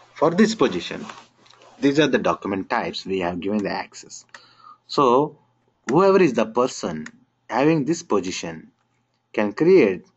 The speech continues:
document, purchase agreements he can, blanket releases he can, internal requisitions he can, purchase requisitions he can, standard purchase orders also can be prepared. Sim-, still, if you want to assign,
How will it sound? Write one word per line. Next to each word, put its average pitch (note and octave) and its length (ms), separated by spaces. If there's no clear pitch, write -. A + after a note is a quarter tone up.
document, A2+ 600
purchase C3+ 380
agreements D3 480
he - 80
can, F2+ 320
blanket A#2+ 500
releases C#3+ 380
he - 80
can, F#2+ 320
internal C#3 380
requisitions C#3 600
he F2 100
can, - 320
purchase D3+ 400
requisitions D3+ 560
he A2 120
can, G2+ 400
standard A2 440
purchase A2 320
orders G2 260
also - 360
can - 180
be - 160
prepared. - 500
Sim-, F3+ 360
still, E3 320
if A2+ 140
you A#2+ 100
want B2 260
to C3 100
assign, D#3 420